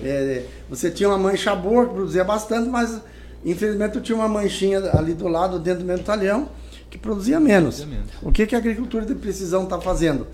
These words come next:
Speaker 1: Tá emparelhando isso.
Speaker 2: Uhum.
Speaker 1: Com esses grid baixos aí, de dois hectares, dois e meio,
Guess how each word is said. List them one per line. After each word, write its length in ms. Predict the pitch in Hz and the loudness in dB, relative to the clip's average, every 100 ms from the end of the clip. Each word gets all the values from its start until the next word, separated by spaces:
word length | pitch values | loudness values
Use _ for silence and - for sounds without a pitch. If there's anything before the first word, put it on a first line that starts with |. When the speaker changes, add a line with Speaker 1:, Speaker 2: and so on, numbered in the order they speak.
| - - - | -16 -18 -8
Speaker 1:
Tá 100 | 185 | -6
emparelhando 680 | 190 220 226 220 226 240 180 | -2 0 2 2 4 6 4
isso. 280 | 127 - - - | 2 0 -2 -2
Speaker 2:
Uhum. 80 | - - - - - | -6 -12 -14 -16 -4
Speaker 1:
Com 80 | 170 | -4
esses 240 | - 170 | -4 -4
grid 260 | 165 214 196 | -2 -2 -2
baixos 540 | 139 170 262 - 147 | 0 0 0 -2 -6
aí, 220 | 147 196 | -2 -2
de 160 | 185 131 - - | -2 -4 -8 -12
dois 240 | - 165 160 | -4 -2 -4
hectares, 420 | - 147 175 202 | -8 -6 -4 -4
dois 200 | 165 143 | -6 -6
e 60 | 143 | 0
meio, 440 | 123 185 220 | 0 2 -2